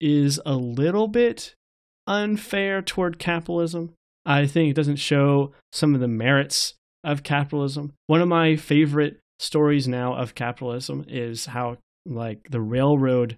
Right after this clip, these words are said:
standardized time zones and time. So we're all on the same clock because the railroads got together and said, "This is gonna be better for us if we are, if everyone's on, has the same exact time." And there was a lot of resistance and stuff, but they pushed through, and now,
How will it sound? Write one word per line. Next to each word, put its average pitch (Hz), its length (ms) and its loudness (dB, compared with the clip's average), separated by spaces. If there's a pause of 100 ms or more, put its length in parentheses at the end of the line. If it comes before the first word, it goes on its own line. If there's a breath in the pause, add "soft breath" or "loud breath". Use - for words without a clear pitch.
standardized 127 960 0
time 147 340 0
zones 117 380 -8
and 131 140 -6
time. 139 440 -8 (360)
So 131 120 -2
we're 139 100 0
all 147 200 4
on 151 100 6
the 139 80 2
same 143 300 2
clock 143 440 -4
because 147 380 0 (300 loud breath)
the 139 100 0
railroads 139 460 4
got 135 140 0
together 139 220 0
and 131 100 -2
said, 120 180 -4
"This 165 160 0
is 220 60 -4
gonna 196 120 2
be 151 80 4
better 139 320 2
for 131 180 -2
us 131 320 -4
if 139 220 -6
we 135 140 0
are, 123 260 -4
if 143 160 -4
everyone's 147 460 4
on, 147 320 -2
has 139 260 0
the 139 80 -4
same 143 300 2
exact 123 320 -4
time." 131 340 -6 (400 soft breath)
And 131 60 0
there 127 60 2
was 127 80 0
a 135 40 2
lot 147 100 4
of 147 60 4
resistance 180 420 0
and 180 100 -4
stuff, 170 220 -4
but 135 120 -4
they 123 100 -4
pushed - 300 -4
through, 147 160 2
and 123 120 0
now, 123 280 -4